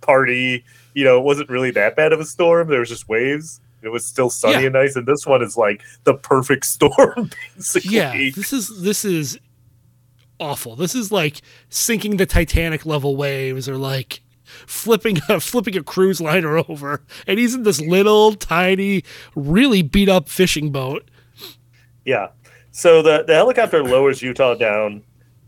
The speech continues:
Speaker 1: Uh, they talk. Uh, and then Utah's kinda like, "All right, well, I guess I'll let you surf <laughs> this."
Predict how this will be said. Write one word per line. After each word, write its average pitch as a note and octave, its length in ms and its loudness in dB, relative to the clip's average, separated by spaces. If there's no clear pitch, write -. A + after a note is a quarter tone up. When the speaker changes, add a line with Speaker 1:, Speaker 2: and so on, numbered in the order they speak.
Speaker 1:
Uh, G#2+ 420 -2
they A#2+ 220 -2
talk. A#2+ 600 0
Uh, G2+ 800 0
and A#2 180 2
then A2 580 0
Utah's A#2+ 420 0
kinda A#2 200 -2
like, G#2 320 -2
"All G3+ 140 6
right, C#3 180 6
well, C#3+ 120 4
I C#3+ 80 6
guess D3+ 220 0
I'll C3+ 120 4
let B2+ 180 0
you A#2 60 -10
surf - 400 -6
<laughs> D#3+ 240 2
this." - 420 -2